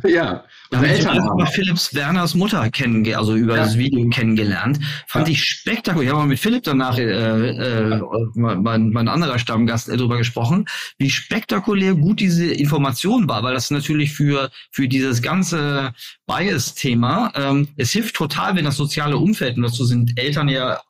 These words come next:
Speaker 2: oft auch ein, eher ein sehr, sehr gewichtiger Fall. Wie viele Leute haben Jobs angenommen, weil sie ihren Eltern damit gefallen <laughs> wollten? So, äh, das fand ich eine großartige Maßnahme. War das ein, war das ein Zufallstreffer oder war das überhaupt hilfreich? Nur weil ich das lustig, interessant fand, ist das ja,
Speaker 1: Ja.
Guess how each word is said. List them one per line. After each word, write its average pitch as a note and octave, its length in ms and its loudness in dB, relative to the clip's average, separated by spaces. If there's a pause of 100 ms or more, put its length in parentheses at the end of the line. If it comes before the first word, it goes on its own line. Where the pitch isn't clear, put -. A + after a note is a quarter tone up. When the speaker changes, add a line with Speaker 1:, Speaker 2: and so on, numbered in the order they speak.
(200)
Speaker 2:
oft - 280 -4
auch B2 160 -4
ein, B2 180 0
eher B2+ 240 -2
ein A#2 220 2
sehr, C3+ 320 0
sehr C3 160 0
gewichtiger G#2+ 500 -2
Fall. G#2 160 -2
Wie C3+ 100 2
viele E3+ 220 0
Leute D3 340 0
haben C#3+ 220 2
Jobs C3+ 240 -2
angenommen, C3+ 340 2
weil B2+ 120 2
sie A2+ 160 2
ihren A2 160 2
Eltern F3 300 0
damit B2 200 2
gefallen A#2+ 400 -2
<laughs> D3 80 -2
wollten? D3 460 -2 (300)
So, - 260 -6 (380)
äh, C#3+ 280 -2 (160)
das B2 140 -2
fand E3 160 -2
ich D3 60 0
eine D3 120 2
großartige C3+ 600 0
Maßnahme. A#2 300 0
War C3+ 80 0
das D3 140 -2
ein, D3 260 2
war C#3 100 -2
das C#3+ 100 -2
ein B2+ 100 2
Zufallstreffer A3 920 -2
oder A#2 160 2
war A#2+ 80 0
das C#3 100 0
überhaupt C3+ 240 2
hilfreich? F#3+ 460 0
Nur E3 120 2
weil A#2+ 140 2
ich C#3+ 60 -2
das D3 120 0
lustig, D3 480 0
interessant D3 460 -2
fand, D3 280 2
ist C#3 180 -4
das A#2 100 -2
ja, A#2+ 240 0
Speaker 1:
Ja. A#2+ 220 2